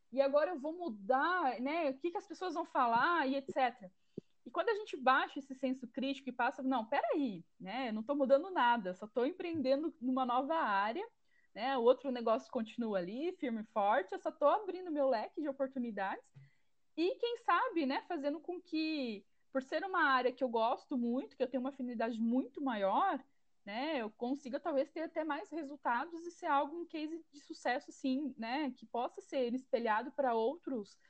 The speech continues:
outros empreendedores que estão começando. E, e é muito engraçado, porque, assim, a gente se pega a,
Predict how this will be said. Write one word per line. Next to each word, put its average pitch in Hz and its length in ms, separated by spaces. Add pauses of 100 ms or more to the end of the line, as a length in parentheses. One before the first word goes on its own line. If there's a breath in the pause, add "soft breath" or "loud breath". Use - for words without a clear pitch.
(240)
outros 254 300
empreendedores 254 580
que - 80
estão 254 180
começando. 262 600 (600)
E, 214 560
e 226 80
é 240 40
muito 285 180
engraçado, 359 520
porque, 254 220
assim, 226 440
a - 120
gente 247 220
se - 160
pega 233 800
a, 180 340